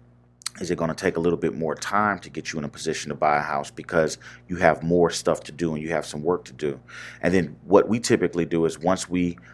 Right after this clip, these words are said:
know where you stand, how far off you are from being qualified,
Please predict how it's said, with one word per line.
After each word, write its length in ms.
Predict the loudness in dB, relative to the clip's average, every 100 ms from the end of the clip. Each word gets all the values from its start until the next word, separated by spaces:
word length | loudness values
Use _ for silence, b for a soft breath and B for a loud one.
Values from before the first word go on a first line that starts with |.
| B 0
know 240 | 4 6
where 240 | 6 2 0
you 80 |
stand, 600 | -8 0 2 2 0 -6 -6
how 220 | 0 0
far 400 | 4 4 6 6
off 180 | 4 0
you 140 | 2
are 100 | 2
from 200 | 0 -4
being 220 | 0 -2
qualified, 760 | 0 2 2 2 2 4 2